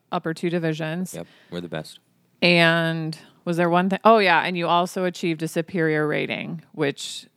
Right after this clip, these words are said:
Speaker 1: qualifies you for state finals at the end of October.
Speaker 2: Okay.
Speaker 1: So what did you think of your first competition?
Speaker 2: Um, it just felt like a football game, except longer. <laughs>
Speaker 1: And it was pouring down rain the entire time, so that was miserable.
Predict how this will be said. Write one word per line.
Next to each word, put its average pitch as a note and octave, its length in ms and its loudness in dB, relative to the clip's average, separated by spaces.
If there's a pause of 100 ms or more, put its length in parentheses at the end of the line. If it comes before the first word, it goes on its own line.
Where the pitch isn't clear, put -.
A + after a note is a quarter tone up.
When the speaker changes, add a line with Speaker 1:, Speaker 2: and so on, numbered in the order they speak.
(120)
Speaker 1:
qualifies D#3+ 640 4
you D#3 160 0
for D3+ 340 0
state - 300 -2
finals B2 600 -8
at D#3+ 80 -4
the - 80 -6
end C#3 100 -4
of B2+ 80 -4
October. - 540 -6 (500)
Speaker 2:
Okay. - 160 -20 (280)
Speaker 1:
So E3+ 720 0
what F3+ 140 0
did F3+ 140 0
you F3+ 100 0
think E3+ 140 -4
of E3+ 60 -2
your D#3+ 140 0
first D#3+ 220 -2
competition? D#3+ 640 -6 (340)
Speaker 2:
Um, F2+ 1000 -8
it F2+ 60 -10
just F#2+ 180 -8
felt F#2 160 6
like E2+ 120 4
a E2+ 60 -4
football F2 340 2
game, D#2 260 -8 (1160)
except - 280 -6
longer. F2+ 380 2 (180)
<laughs> F3 100 2 (800)
Speaker 1:
And G3+ 180 8
it E3 120 4
was F#3+ 240 6
pouring F3+ 340 4
down E3 200 6
rain D#3 200 0
the D3+ 120 -2
entire D3+ 760 -2
time, C#3+ 380 -2
so - 120 -10
that - 220 -4
was D3 160 -14
miserable. D3+ 480 -6